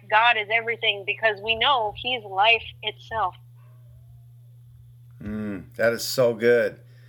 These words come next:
Speaker 2: That is so, so good. I was looking for, I was looking for something in particular, um, and got caught up looking,
Speaker 1: <laughs>
Speaker 2: with looking for it. <laughs>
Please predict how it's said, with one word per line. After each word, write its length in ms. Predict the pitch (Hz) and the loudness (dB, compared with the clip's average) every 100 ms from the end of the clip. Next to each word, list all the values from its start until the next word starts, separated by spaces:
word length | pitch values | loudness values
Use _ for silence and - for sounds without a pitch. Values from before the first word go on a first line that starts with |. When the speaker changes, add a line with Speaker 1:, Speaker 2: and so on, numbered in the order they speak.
| - - - - - | -20 -20 -20 -20 -14
Speaker 2:
That 120 | - | -12
is 120 | - | -10
so, 760 | - - - 113 113 110 107 - | -10 -6 -2 0 0 -2 -6 -10
so 320 | - 110 104 | -12 -6 -6
good. 240 | 101 95 | -2 -2
I 100 | 92 | 0
was 200 | 110 104 | -2 -2
looking 320 | 113 117 117 101 | -2 0 -2 -6
for, 260 | - 98 - - - - - - - - - - - - | -6 -8 -10 -20 -20 -20 -20 -20 -18 -20 -20 -20 -18 -14
I 40 | |
was 120 | 104 101 | -14 -10
looking 260 | 117 110 | -10 -12
for 160 | 101 101 | -14 -12
something 420 | - 113 98 101 | -8 -6 -6 -8
in 120 | 98 | -8
particular, 760 | 98 95 - 104 - 92 90 - - - - | -12 -12 -10 -10 -10 -12 -12 -16 -20 -20 -20
um, 340 | 98 92 92 - - | -16 -16 -16 -18 -18
and 80 | |
got 240 | 101 - - | -14 -14 -14
caught 300 | - 95 92 | -10 -8 -6
up 340 | 95 95 - - - - - - - - - - - - - - - - - - | -8 -10 -12 -20 -20 -20 -20 -20 -20 -20 -20 -20 -20 -20 -20 -20 -20 -20 -20 -6
looking, 480 | - 104 110 - 104 | -6 -4 -6 -6 -8
Speaker 1:
<laughs> 60 | - | -8
Speaker 2:
with 180 | 107 101 | -10 -4
looking 340 | 110 110 113 | -4 -4 -6
for 320 | - 101 95 | -8 -8 -8
it. 120 | 95 - - - - - | -8 -12 -20 -20 -6 -2
<laughs> 680 | 139 156 147 139 135 107 | 2 2 2 2 0 -2